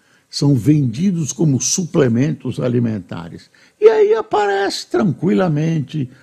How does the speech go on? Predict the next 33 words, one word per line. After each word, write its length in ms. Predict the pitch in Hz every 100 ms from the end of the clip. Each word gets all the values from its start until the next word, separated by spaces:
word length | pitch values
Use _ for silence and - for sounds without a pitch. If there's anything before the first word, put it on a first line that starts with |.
| _ _
nos 360 | 127 139 - -
sites 800 | 160 185 185 165 143 - 127 117
e 120 | 135
tal, 340 | - 196 202
e 260 | 208 107 - _ _ _ - _ _ _
ninguém 440 | 127 143 135 185
fala 400 | 175 - 147 123
nada. 320 | 110 90 82 - - - _
Tem 120 | -
um 100 | 247
monte 480 | 185 170 175 - 220
de 120 | 196
gente 380 | 151 214 202 -
que 160 | - 190
acredita, 920 | 165 175 151 101 104 190 - 95 85
né? 260 | 113 - - _ _ -
Acredita 800 | - - - - 202 - 403 392 _ _ _ _
e 60 | 480
vai 280 | 320 185 131
comprar, 680 | - 226 - 139 165 277 294 -
né? 420 | 110 165 - - _ _ _ _ _ -
Querendo 460 | 220 170 165 160
se 160 | - -
livrar 640 | 165 127 110 123 127 135 - _ _ 120
de 220 | 98 127
um 120 | 135
mal 480 | 110 120 139 170 - _
que 120 | 190
a 60 | 185
ciência 720 | - 214 160 143 151 - 135
não 220 | 110 120
conseguiu 580 | 127 120 - 90 107 107
resolver. 600 | 95 90 87 71 -